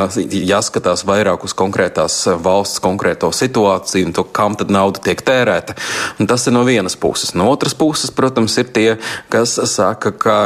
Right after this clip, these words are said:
ar pārlieku tērēšanu nedrīkst aizrauties jebkurā situācijā, un ka tomēr ir jā-, jāveic ieguldījumi, bet tas jādara gudri un tas jādara samērīgi, lai tomēr arī mēs, ā,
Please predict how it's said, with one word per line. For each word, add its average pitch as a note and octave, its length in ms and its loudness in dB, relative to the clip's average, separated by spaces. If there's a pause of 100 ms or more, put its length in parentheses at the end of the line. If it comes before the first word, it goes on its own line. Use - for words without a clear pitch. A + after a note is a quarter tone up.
(140)
ar G2+ 240 0 (160)
pārlieku A#2 560 2
tērēšanu G#2+ 640 0
nedrīkst A2 560 0
aizrauties C3+ 560 2
jebkurā A2+ 400 2
situācijā, C3+ 800 2 (340)
un G2 220 2
ka F#2 240 2 (100)
tomēr A2+ 480 2
ir G2+ 320 2 (280)
jā-, A2 440 2
jāveic G#2 480 0
ieguldījumi, B2+ 720 2 (240)
bet - 220 -2
tas A2 160 -2
jādara G2 400 2
gudri G#2+ 480 2
un G2+ 140 -2
tas - 160 -2
jādara G#2 480 2 (100)
samērīgi, G2 720 2
lai G2 240 2 (360)
tomēr F#2 360 2
arī G2 240 2
mēs, G2 400 0
ā, F#2+ 160 4